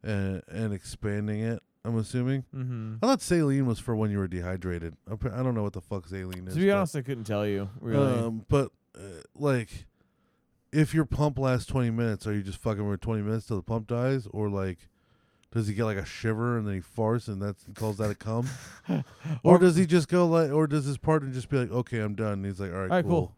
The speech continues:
Speaker 2: Yeah.
Speaker 1: I won't pump it again."
Speaker 2: I, I c-, I somehow feel that is probably, like, the li-, more likely scenario.
Speaker 1: I wouldn't
Speaker 2: You
Speaker 1: want
Speaker 2: know?
Speaker 1: the dick if that was the scenario.
Speaker 2: <laughs> Yeah, yeah.
Speaker 1: I wouldn't want it.
Speaker 2: Yeah.
Speaker 1: Fuck that.
Speaker 2: Yeah.
Speaker 1: I'm not interested. 'Cause,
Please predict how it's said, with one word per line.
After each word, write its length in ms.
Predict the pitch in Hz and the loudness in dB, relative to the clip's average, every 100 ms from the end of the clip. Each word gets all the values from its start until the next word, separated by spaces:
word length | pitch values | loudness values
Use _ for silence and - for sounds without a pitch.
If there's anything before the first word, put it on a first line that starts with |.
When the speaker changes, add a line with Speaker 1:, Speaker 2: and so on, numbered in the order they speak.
| _ - | _ 0
Speaker 2:
Yeah. 240 | 151 156 135 | 4 4 4
Speaker 1:
I 60 | 113 | 4
won't 240 | 117 110 - | 4 4 2
pump 240 | 107 98 | -2 0
it 80 | 101 | 0
again." 260 | 92 95 | 0 0
Speaker 2:
I, 80 | 95 | 2
I 40 | 160 | 2
c-, 140 | 208 | 4
I 140 | 180 160 | 6 4
somehow 420 | 220 208 208 175 | 2 2 4 2
feel 340 | - 160 151 | 0 0 2
that 260 | 131 131 131 | 2 0 -2
is 120 | 113 | -4
probably, 340 | - 123 117 | -2 -2 -2
like, 240 | 117 113 107 107 | -2 -2 -4 -6
the 100 | 117 | -4
li-, 200 | 110 113 | -2 -2
more 160 | 113 110 | 0 0
likely 280 | 107 101 104 | -2 -4 -8
scenario. 380 | - 104 101 101 | -6 -4 -2 6
Speaker 1:
I 80 | 139 | 6
wouldn't 460 | 123 117 147 143 | 6 8 8 8
Speaker 2:
You 60 | 127 | 4
Speaker 1:
want 140 | 127 | 2
Speaker 2:
know? 60 | 117 | 0
Speaker 1:
the 0 | 104 | 0
dick 240 | 110 92 | -2 -2
if 120 | 95 | -6
that 180 | 107 92 | -6 -6
was 160 | 85 82 | -8 -10
the 80 | |
scenario. 340 | 85 101 95 135 | -8 -8 -4 -2
Speaker 2:
<laughs> 20 | |
Yeah, 340 | 165 156 156 143 | 2 4 4 4
yeah. 280 | 131 135 139 | 2 6 8
Speaker 1:
I 20 | |
wouldn't 320 | 175 214 220 | 10 10 8
want 220 | 220 220 | 8 6
it. 100 | 156 | 4
Speaker 2:
Yeah. 380 | 143 147 143 139 | 0 0 2 2
Speaker 1:
Fuck 240 | 135 196 - | 4 2 4
that. 280 | 135 85 135 | 0 0 -2
Speaker 2:
Yeah. 420 | 139 131 127 131 | 2 2 2 2
Speaker 1:
I'm 280 | 135 143 127 | 4 4 4
not 220 | 131 135 | 4 4
interested. 260 | 135 123 110 | 2 -2 0
'Cause, 220 | 156 | 2